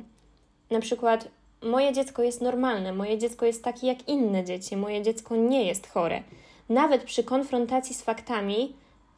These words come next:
osoba, zazwyczaj, e, są to rodzice,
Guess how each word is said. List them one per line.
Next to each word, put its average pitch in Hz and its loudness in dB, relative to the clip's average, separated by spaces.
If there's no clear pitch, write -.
osoba, 240 0
zazwyczaj, 214 2
e, 214 0
są 214 -4
to 214 0
rodzice, 214 0